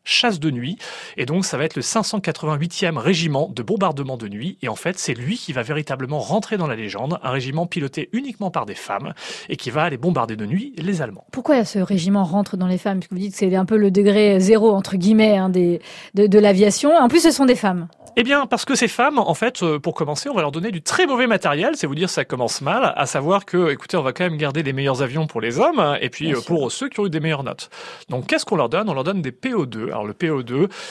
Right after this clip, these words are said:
Speaker 1: c'est, pour vous donner une idée, c'est un biplan, ce qui est complètement dépassé au début de la Seconde Guerre mondiale. C'est lent, ça pue parce que ça a servi à l'épandage, entre autres.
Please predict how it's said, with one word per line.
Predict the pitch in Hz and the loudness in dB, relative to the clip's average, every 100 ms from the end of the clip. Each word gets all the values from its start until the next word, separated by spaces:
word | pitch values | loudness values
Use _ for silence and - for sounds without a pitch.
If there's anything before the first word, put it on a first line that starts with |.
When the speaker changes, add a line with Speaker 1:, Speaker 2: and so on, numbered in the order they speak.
| - | -10
Speaker 1:
c'est, | - - 165 175 | -6 0 2 2
pour | - | 0
vous | 143 | -2
donner | 156 160 175 | 0 2 4
une | 165 | 2
idée, | 139 170 | 2 2
c'est | 202 - | 0 -2
un | 139 | -2
biplan, | 143 208 185 160 | -2 0 2 2
ce | 190 | 2
qui | - | -6
est | - | -4
complètement | 220 196 190 196 | -2 0 0 2
dépassé | 170 160 156 143 170 | 2 2 0 0 0
au | 170 | 0
début | 131 135 147 | -2 -4 -4
de | |
la | 131 | -4
Seconde | - 127 | -6 -8
Guerre | 123 120 | -6 -6
mondiale. | 123 117 117 127 - | -6 -4 -2 -2 -2
C'est | - - | -2 0
lent, | 202 180 185 247 | 2 2 2 0
ça | - 170 | -2 -4
pue | - 285 | 0 0
parce | 262 190 | 2 0
que | 202 | 0
ça | 190 | 0
a | |
servi | 165 196 170 | 2 0 0
à | |
l'épandage, | 175 254 196 143 190 | 0 0 2 2 0
entre | 190 - | -4 -8
autres. | 127 - 214 | -8 -6 -6